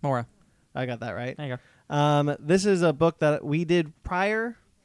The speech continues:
Speaker 2: to, uh, the, the kind of the new book club, the new and improved book club,
Speaker 1: Mm-hmm.
Speaker 2: uh, where
Speaker 1: All
Speaker 2: I,
Speaker 1: new, all
Speaker 2: I had
Speaker 1: different.
Speaker 2: only read it and then you guys didn't.
Speaker 1: I read the first two issues and I dropped it.
Speaker 2: Yeah.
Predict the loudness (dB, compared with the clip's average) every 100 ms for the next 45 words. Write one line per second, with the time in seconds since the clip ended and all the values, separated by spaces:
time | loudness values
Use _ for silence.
0 | -8 0 2 2 0 -2 -2 -2 -6 -8
1 | -8 -12 -8 -8 -6 -6 -6 -2 0 0
2 | -2 -4 -4 -4 -4 -2 -2 -2 -2 -4
3 | -4 -8 -12 -8 -8 -6 -6 -6 -10 -10
4 | -6 -4 -2 -2 -2 -4 -2 0 2 0
5 | 2 2 2 2 0 0 -2 -4 -2 -4
6 | -4 -6 -8 -8 -8 -8 -8 -8 -6 -8
7 | -10 4 8 8 8 8 8 6 -2 2
8 | 2 2 2 4 4 4 2 2 0 -2
9 | -4 -14 -10 -6 -6